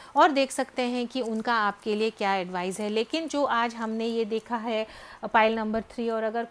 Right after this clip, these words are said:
कुछ यहाँ पे चीज़ें हैं जो आपसे रेजोनेट होती है तो इतना ही है कि प्लीज आप आपके एक्स के लिए ना वेट करें, अम, उनके इरादे नेक नहीं हैं। And आप अगर जाएंगे तो आपके लाइफ में एक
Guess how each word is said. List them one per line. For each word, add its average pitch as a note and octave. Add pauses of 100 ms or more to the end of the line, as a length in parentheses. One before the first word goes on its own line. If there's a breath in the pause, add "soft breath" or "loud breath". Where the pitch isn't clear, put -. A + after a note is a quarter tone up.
कुछ D4+
यहाँ B3+
पे B3+
चीज़ें A3+
हैं A3
जो A3+
आपसे G#3
रेजोनेट G#3+
होती A3
है A3
तो A3+
इतना C#4+
ही C#4
है A#3
कि B3
प्लीज B3
आप A3
आपके A3
एक्स A3
के A#3
लिए A3
ना A#3
वेट B3+
करें, A#3+ (400 loud breath)
अम, A3 (260)
उनके C#4+
इरादे A3+
नेक G#3
नहीं G3+
हैं। G#3 (360 loud breath)
And D4
आप B3
अगर A#3
जाएंगे A3+
तो A#3+
आपके G#3+
लाइफ G#3+
में A#3
एक C#4